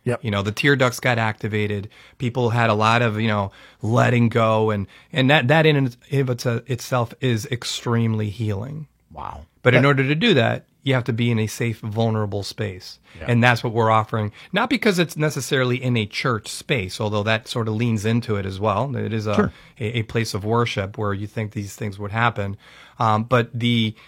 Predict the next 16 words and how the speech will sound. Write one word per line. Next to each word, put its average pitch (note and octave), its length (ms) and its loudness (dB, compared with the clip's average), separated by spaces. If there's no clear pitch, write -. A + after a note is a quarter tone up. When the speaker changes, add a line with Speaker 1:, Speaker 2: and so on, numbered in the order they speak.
Speaker 2:
the B2+ 240 -2
ambiance C3+ 760 2
that's A#2 240 -4
created G#2+ 480 -4
from G#2 220 -4
the G2+ 80 -2
decor G2+ 680 0
to - 120 -6
the G#2 120 -2
people A2 540 -6
to - 140 -6
the G2+ 160 0
heart-centered, B2 1000 0
uh, G#2+ 360 2
uh, C3 60 -6
uh, G#2+ 520 -2